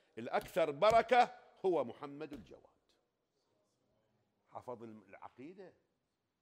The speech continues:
حفظ العقيدة. وكان الإمام عليه السلام يواعد شيعته بأنه سيولد له ولد يكون هو الحجة بعد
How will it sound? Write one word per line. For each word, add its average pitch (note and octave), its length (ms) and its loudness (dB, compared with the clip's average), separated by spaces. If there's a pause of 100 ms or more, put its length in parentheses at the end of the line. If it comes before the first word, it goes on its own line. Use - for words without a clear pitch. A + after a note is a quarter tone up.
(300)
حفظ - 280 -20
العقيدة. - 460 -20 (2250)
وكان A2+ 380 -6
الإمام C3+ 520 -2
عليه C3+ 400 -2
السلام C#3+ 680 0 (640)
يواعد C#3+ 880 -2 (520)
شيعته B2+ 680 0
بأنه A#2+ 680 -6
سيولد A#2 580 -6
له A2+ 280 -6
ولد C3+ 480 -2
يكون C#3 560 -6
هو C#3 280 -6
الحجة C#3+ 640 -6 (600)
بعد B2 600 -2